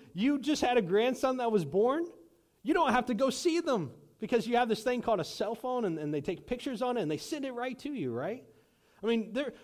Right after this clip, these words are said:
we want what we want, and we want it when? Now. We want it now. That's, that's our society.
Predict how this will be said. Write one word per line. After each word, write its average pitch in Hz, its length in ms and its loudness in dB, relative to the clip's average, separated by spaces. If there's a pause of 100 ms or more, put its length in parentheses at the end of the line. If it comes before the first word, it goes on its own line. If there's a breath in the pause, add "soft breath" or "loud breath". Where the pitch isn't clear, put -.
we 269 160 4
want 320 300 4
what 233 180 6
we 262 160 4
want, 254 380 4
and 214 100 6
we 247 100 2
want 214 280 4
it 220 100 2
when? 196 400 -4 (840)
Now. 226 580 -8 (840)
We 254 200 0
want 262 320 0
it 262 100 -2
now. 196 320 -2
That's, 226 240 0 (140 loud breath)
that's 247 160 -2
our 269 200 4
society. 220 920 0